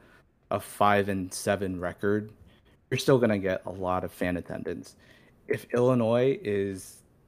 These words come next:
two and four at the start of the season, their stadium will be half empty.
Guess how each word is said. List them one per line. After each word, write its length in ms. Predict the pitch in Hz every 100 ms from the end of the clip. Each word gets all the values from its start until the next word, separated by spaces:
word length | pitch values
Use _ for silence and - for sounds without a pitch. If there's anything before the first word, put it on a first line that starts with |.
| -
two 200 | 143 131
and 120 | 110
four 500 | - 104 107 131 143 _ -
at 120 | 110
the 80 | -
start 280 | - 110 110
of 60 |
the 80 | 104
season, 460 | 98 107 107 120 120 _ _ _ _ _ _ -
their 100 | 120
stadium 440 | - 110 110 101
will 140 | 98
be 100 | 98
half 300 | 87 87 -
empty. 380 | - - - -